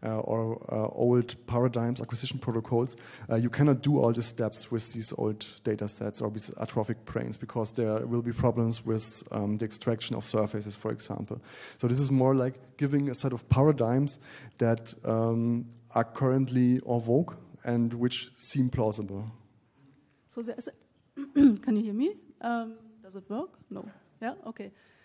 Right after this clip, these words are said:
Speaker 2: So there's actually a plan, um, to use bits app. I don't know whether you have heard about that. Um, this, um, is a way to provide the pipelines, um, as a package. And, um, as you can see, it's a lot of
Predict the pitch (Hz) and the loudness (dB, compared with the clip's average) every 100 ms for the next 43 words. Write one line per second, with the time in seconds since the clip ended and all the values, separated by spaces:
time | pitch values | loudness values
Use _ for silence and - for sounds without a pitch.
0 | _ - 240 233 254 302 - 302 285 - | _ -8 -2 0 0 -4 -2 -2 -2 -4
1 | - 214 233 320 359 262 262 254 262 - | -2 0 2 0 0 -2 0 0 -2 -2
2 | 262 262 262 254 - 185 240 320 - - | -2 0 -2 -4 -8 -4 -2 -2 -4 -6
3 | 202 202 214 214 233 240 233 233 226 226 | -2 -2 -2 -2 0 0 0 -2 -2 -2
4 | 233 220 - 254 311 285 269 269 269 277 | -2 -4 -2 -2 -2 -4 -2 -2 -2 -4
5 | 285 - 247 233 233 226 240 233 - - | -4 -4 -4 -2 -2 -4 -6 -6 -8 -4
6 | 233 226 233 233 - _ - 240 247 214 | -2 0 0 -2 -10 _ -6 0 0 2
7 | 220 269 320 - 269 240 - 233 202 202 | 2 2 -2 -4 -4 -4 -4 -2 -2 -2
8 | 240 320 - - 214 226 - 226 294 233 | -2 -2 -4 -10 -6 -2 0 0 -4 -4
9 | 202 208 254 330 - 240 240 233 - - | -4 -4 -4 -6 -6 -6 -4 -6 -2 -2
10 | 294 247 370 - - - - - _ - | -2 -4 -6 -10 -18 -20 -20 -20 _ -4
11 | 233 233 233 233 233 226 233 226 226 226 | 0 2 2 2 0 0 0 0 -2 -4
12 | - 262 262 254 240 269 285 277 247 233 | -4 -4 -2 -2 -2 -2 -2 -2 -4 -4
13 | 220 247 330 262 | 0 0 0 -4